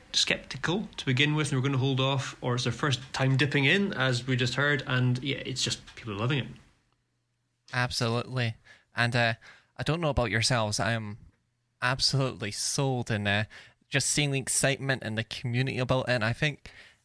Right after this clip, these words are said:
Speaker 2: the thing that's exciting about this game, it's not just the game, it's you're seeing people on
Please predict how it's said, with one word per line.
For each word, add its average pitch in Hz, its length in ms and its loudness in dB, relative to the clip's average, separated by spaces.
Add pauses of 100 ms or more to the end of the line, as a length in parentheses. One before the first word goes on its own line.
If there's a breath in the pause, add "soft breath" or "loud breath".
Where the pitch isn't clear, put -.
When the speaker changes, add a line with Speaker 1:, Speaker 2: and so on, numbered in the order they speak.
(520 loud breath)
Speaker 2:
the 117 120 -2
thing 190 180 2
that's 180 180 0
exciting - 360 2
about 131 180 2
this 117 120 2
game, 120 200 4
it's 113 200 2
not 147 280 0
just - 560 -2 (120)
the 120 120 -2
game, 160 360 2
it's - 280 0
you're 113 100 2
seeing 143 300 0
people 131 320 0
on 113 400 0